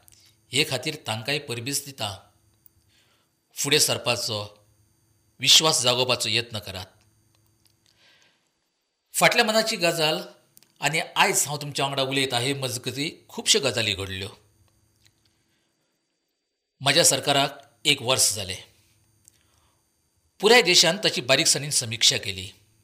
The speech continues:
टिका केली आनी खुबश्या लोकांनी आमकां डिस्टिंक्शन मार्कूय दिलें।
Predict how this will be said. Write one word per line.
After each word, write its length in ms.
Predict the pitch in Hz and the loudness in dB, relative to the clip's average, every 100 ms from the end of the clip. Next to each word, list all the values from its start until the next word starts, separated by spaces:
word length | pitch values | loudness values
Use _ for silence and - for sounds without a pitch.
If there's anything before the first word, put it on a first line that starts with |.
| _ _ - _ - | _ _ -20 _ -4
टिका 240 | 156 156 127 | 0 2 2
केली 360 | 110 95 95 - _ _ _ _ _ _ _ _ - | 0 -6 -8 -12 _ _ _ _ _ _ _ _ -6
आनी 120 | 139 - | -4 -4
खुबश्या 320 | 170 - 175 | -2 2 2
लोकांनी 400 | 151 131 127 127 | 2 0 -2 -2
आमकां 480 | - 139 135 135 135 135 | -6 -6 -4 2 2 2
डिस्टिंक्शन 680 | 123 - 170 165 143 156 147 | 2 0 0 -2 0 0 -2
मार्कूय 340 | 120 113 143 | -4 -2 -4
दिलें। 300 | 139 107 98 | -6 -6 -8